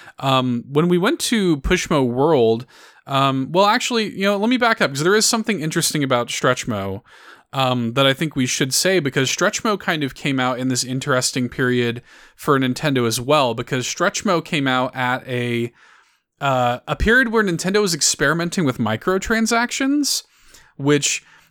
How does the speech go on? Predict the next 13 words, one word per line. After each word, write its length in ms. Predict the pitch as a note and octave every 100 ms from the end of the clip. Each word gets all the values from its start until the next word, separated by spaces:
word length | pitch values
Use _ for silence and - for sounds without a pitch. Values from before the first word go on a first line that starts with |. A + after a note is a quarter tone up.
| -
was 220 | E3+ E3
a 60 | E3+
little 220 | F3+ G3
bit 200 | A#3 D#3+
weird. 480 | C#3+ C3 D3+ A3 G3+
Stretchmo, 840 | - F3+ G3+ - A3 G#3 G3+ F#3
if 160 | D#3 F#3
I 80 | F3
remember 340 | E3+ E3+ E3
correctly, 400 | - E3 - D#3
was 180 | C#3+ C#3
actually 440 | F3+ - A3 F#3
released 500 | D3+ C3+ B2+ F3 -